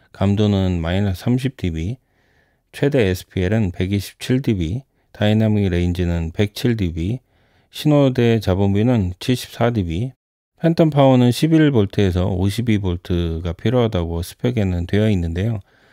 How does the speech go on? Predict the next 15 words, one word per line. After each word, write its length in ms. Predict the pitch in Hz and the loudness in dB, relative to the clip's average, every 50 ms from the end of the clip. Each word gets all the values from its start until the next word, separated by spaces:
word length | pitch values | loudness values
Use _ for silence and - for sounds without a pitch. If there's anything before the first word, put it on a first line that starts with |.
| _ _ _ _ | _ _ _ _
제가 280 | - - 98 98 101 | -2 0 0 2 0
테스트 400 | 101 - 131 131 131 - - - 135 | 0 0 0 0 0 0 0 0 2
해보니까 680 | 123 123 110 95 87 85 - - 127 113 92 87 90 - _ _ _ _ _ _ _ | 2 2 2 0 0 -2 -2 -4 -2 -2 -2 -4 -6 -10 _ _ _ _ _ _ _
플러그인 380 | - 143 143 143 139 131 117 | 0 2 4 4 4 4 2
파워, 460 | 104 - 107 98 90 85 90 110 127 123 | 2 2 0 2 2 2 0 -2 -4 -6
그러니까 420 | - - 98 92 92 90 - 92 87 | -4 -2 -2 -2 -2 -2 -4 -2 0
오 160 | 85 95 104 | 2 2 2
볼트에서도 840 | 120 135 131 127 - 131 113 98 95 92 85 85 90 85 82 82 82 | 4 2 2 2 2 0 0 0 0 -2 -2 -2 -4 -4 -4 -6 -6
잘 300 | - - 87 87 85 85 | -6 -4 -2 -2 -4 -4
작동했습니다. 1000 | - - 90 - - 98 95 104 113 113 - - 113 95 87 85 78 85 110 113 107 | -6 -8 -10 -4 -2 -2 0 0 -2 -2 -4 -4 -4 -4 -2 -4 -4 -6 -8 -8 -6
나중에 640 | 90 82 85 87 95 92 87 87 85 85 85 90 92 - _ _ _ _ _ _ _ _ _ _ | -6 -6 -4 -4 -4 -2 -2 -2 -4 -4 -6 -8 -10 -14 _ _ _ _ _ _ _ _ _ _
테스트한 480 | - - 123 113 - - 131 117 113 107 | -4 -2 -2 -2 0 -2 0 0 0 0
것은 320 | 101 90 90 - 107 98 | 0 -2 -4 -4 -6 -6
다시 280 | 87 90 87 85 - 90 | -4 -4 -4 -4 -4 -4
보여드리고요. 840 | 87 - 98 104 104 104 92 87 85 82 - _ 110 110 104 92 | -2 -2 -2 0 0 0 -2 -2 -4 -6 -6 _ -4 -4 -4 -4